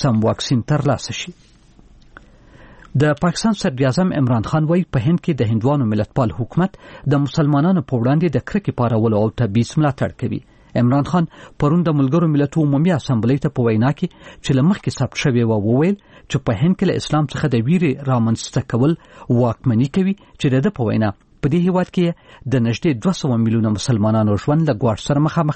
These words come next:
کړی دی. عمران خان وویل، د هند حکومت باور لري چې هند یوازې د هندوانو لپاره دی. پاکستاني مشرانو پخوا تر دې هم پر کشمیر، چې ډېری وګړي مسلمانان دي،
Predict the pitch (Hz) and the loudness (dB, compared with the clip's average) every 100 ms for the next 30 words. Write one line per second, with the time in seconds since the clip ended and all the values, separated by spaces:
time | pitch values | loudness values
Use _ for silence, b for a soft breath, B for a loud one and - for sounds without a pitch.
0 | - 139 - 120 b b b b 120 123 | -4 -4 -2 -4 b b b b 0 2
1 | 143 - 185 170 160 160 B B - 135 | 0 0 0 2 2 0 B B -4 0
2 | 143 151 139 - 160 127 156 165 139 107 | 0 0 -4 -4 -4 -2 0 0 -2 -2
3 | 107 B B B - 143 123 113 127 151 | -4 B B B -2 0 2 2 2 0
4 | 180 120 110 104 175 139 98 - 113 104 | 0 0 0 0 0 0 -4 -4 -4 -4
5 | 123 - _ b b b 131 117 - 127 | -6 -10 _ b b b -2 -2 0 2
6 | 123 113 - 170 185 - 160 143 147 - | 2 0 0 0 0 -2 -4 -2 -2 0
7 | 175 135 B B B - 135 - 135 - | 0 0 B B B -4 -4 -2 -2 0
8 | - 180 196 - 127 123 151 180 113 127 | 0 0 0 -4 -2 0 2 0 0 0
9 | 123 101 113 127 104 104 160 165 | 0 0 0 0 2 2 2 0